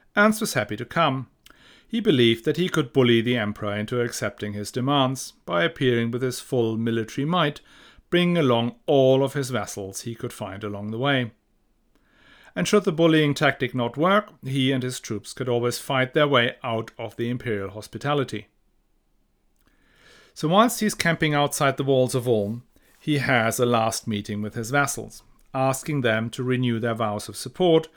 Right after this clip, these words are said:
reminding them of the Swabian nobles' long tradition of fidelity to their dukes. He appeals to their sense of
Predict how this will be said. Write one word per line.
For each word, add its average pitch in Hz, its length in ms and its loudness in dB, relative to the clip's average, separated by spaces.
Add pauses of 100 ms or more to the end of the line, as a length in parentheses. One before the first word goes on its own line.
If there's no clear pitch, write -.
(360)
reminding 156 500 4
them 120 300 4
of 113 100 -4
the 127 80 -8
Swabian 113 480 0
nobles' 110 420 -2
long 110 220 -4
tradition 117 460 -4
of 110 80 -10
fidelity 120 600 -4
to 110 140 -14
their 104 160 -10
dukes. 139 520 -4 (1000)
He 185 120 2
appeals 180 420 4
to 165 60 -10
their 160 120 4
sense 131 320 0
of 117 140 -4